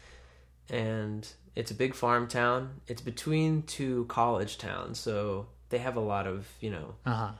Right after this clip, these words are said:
Speaker 1: they have more venues and young people and stuff. But in between the two, on the
Speaker 2: Mm-hmm.
Speaker 1: highway, there's this little farm town called Hadley.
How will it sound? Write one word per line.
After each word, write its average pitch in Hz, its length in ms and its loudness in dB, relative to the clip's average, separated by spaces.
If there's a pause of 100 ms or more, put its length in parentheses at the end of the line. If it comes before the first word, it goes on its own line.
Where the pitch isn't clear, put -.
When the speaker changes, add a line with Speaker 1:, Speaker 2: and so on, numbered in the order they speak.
(920)
Speaker 1:
they 123 140 2
have 113 160 -2
more 95 160 0
venues 110 720 2
and 98 160 0
young 107 200 -2
people 107 400 -2
and 92 100 2
stuff. 101 340 0
But 110 100 2
in 127 100 2
between 147 340 2
the 131 80 2
two, 110 260 0
on 110 100 0
the 131 60 4
Speaker 2:
Mm-hmm. 120 100 6
Speaker 1:
highway, 110 360 6
there's 98 200 0
this 101 140 -8
little 107 140 -2
farm 98 320 -2
town 101 240 -6
called 95 220 -6
Hadley. 110 540 -4